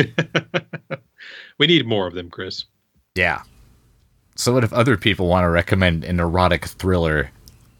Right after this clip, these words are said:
Speaker 1: Well, they could go to our Facebook, where we are Slaughterhouse Princess. They could email us at slaughter-, slaughterhouseprincesspodcast at gmail dot com. They could tweet us at Slaughter Princess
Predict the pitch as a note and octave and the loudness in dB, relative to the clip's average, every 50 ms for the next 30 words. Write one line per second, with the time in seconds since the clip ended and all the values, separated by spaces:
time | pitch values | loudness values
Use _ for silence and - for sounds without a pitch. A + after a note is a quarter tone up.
0 | _ _ _ _ _ _ _ _ _ - A#2+ A#2+ A#2 - _ - B2+ G#2+ C3 B2+ | _ _ _ _ _ _ _ _ _ -10 -8 -8 -8 -8 _ -12 -4 0 2 2
1 | B2 A#2 - B2+ A2+ A2 B2 A#2+ A2+ A#2 C3 B2 G#2+ G2+ - - G#2+ G#2 - - | 2 2 0 -2 -2 0 -2 -2 -2 -2 -2 -2 -2 -2 -4 -6 -8 -8 -6 -6
2 | F#3 G#3 G3+ - A#2+ A2 G#2+ G2+ G#2+ G#2+ G#2 G2 G2 F#2+ - - A#2+ G#2+ G#2 G#2 | -8 -8 -6 -2 -2 -2 0 0 0 0 0 0 0 -2 -2 0 0 0 0 0
3 | G#2+ G2 - - - - D3+ F3 - - F3+ D#3+ C#3+ - - A#2 A2 A#2+ B2 C3+ | -2 -4 -6 -4 -2 -2 -2 -2 0 -2 -2 -2 -2 0 0 0 -2 -2 -6 -6
4 | C#3+ C#3 C3+ C3 B2+ A#2+ A#2 - C3+ C#3+ D3 - - - C#3 C3 C3 - - C3 | -4 0 0 0 0 -2 -4 -4 -4 -6 -4 -4 0 0 2 2 2 0 -4 -6
5 | B2+ - - - C#3+ D#3 F3 D3 D3+ C3+ - - D#3+ - - C#3+ - - - C#3+ | -6 -6 -4 0 2 4 4 4 2 2 0 -2 -2 -2 -2 -6 -6 -2 0 0
6 | E3 D#3 - C3+ C#3+ D3+ - - A#2 G#2 G2+ G#2+ C3 D3 D3 C3 A#2+ A2 A2 A#2+ | 0 2 2 0 0 0 0 -4 -4 -4 -2 -4 -2 -2 0 -2 -2 0 0 -2
7 | A#2 A#2+ - - B2 B2 A#2+ G#2+ A2+ B2 A#2 G#2 F#2+ - G#2+ A2+ - B2+ A2+ G#2+ | -2 -2 -8 -6 -4 -2 0 0 -2 -2 -2 -4 -2 -2 -4 -2 -2 0 0 0
8 | F#2 - - - - C#3 C3+ D3 - - - - C#3 C3 A#2+ A2+ - - F#3+ G#3+ | -2 -4 -10 -8 -2 0 0 0 -2 -4 0 2 2 2 2 0 0 0 0 0
9 | G3+ - - - - - | 0 -6 -8 -8 -8 -10